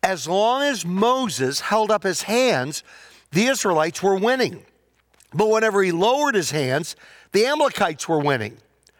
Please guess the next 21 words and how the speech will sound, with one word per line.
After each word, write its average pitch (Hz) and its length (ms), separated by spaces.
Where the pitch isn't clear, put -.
When 190 260
Moses' 233 840
hands 220 600
grew 185 600
tired. 151 480
Um, 127 320
and 156 240
that, 139 360
that 147 160
would 165 140
be 190 140
me. 160 340
Or 170 200
I 156 60
think 262 340
in 175 80
the 160 100
original 151 340
Hebrew 160 300
it 135 100
says, 156 300